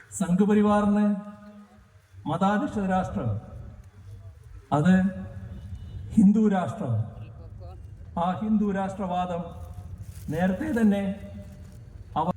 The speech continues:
സംഘപരിവാറിന് കൃത്യമായ വർഗീയ ലക്ഷ്യമുണ്ട്. അത് നമ്മുടെ രാജ്യത്തിൻ്റെ മതനിരപേക്ഷത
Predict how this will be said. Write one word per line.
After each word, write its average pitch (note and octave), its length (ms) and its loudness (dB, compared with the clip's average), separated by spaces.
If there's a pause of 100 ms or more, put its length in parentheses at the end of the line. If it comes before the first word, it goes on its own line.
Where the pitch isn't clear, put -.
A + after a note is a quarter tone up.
(140)
സംഘപരിവാറിന് G#3 840 2 (1120)
കൃത്യമായ G#3 580 2 (1120)
വർഗീയ F3 360 2 (120)
ലക്ഷ്യമുണ്ട്. D3 500 0 (1300)
അത് F3+ 160 2 (1200)
നമ്മുടെ F#3 360 4
രാജ്യത്തിൻ്റെ F3+ 540 2 (1000)
മതനിരപേക്ഷത F3+ 680 4